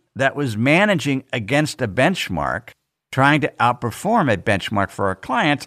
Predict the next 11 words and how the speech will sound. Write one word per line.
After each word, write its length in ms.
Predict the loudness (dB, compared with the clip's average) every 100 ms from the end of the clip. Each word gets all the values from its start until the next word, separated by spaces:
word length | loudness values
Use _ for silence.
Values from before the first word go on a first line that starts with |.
| _ -4
I 100 | -2
found 280 | 0 2
that 200 | 2 0 -2
incredibly 480 | -4 0 0 0 -4
frustrating 760 | -2 -4 -2 -6 -6 -4 -6 -10 _ _ _ -6
because 260 | 0 2
I 160 | 2 0 -8 _
didn't 400 | 2 2 2 0 -4
realize 1120 | -2 2 2 2 0 -2 -2 -2 -4 -10 -16 _ _ _ -4
the 80 |
extent 640 | -4 -6 -2 2 4 2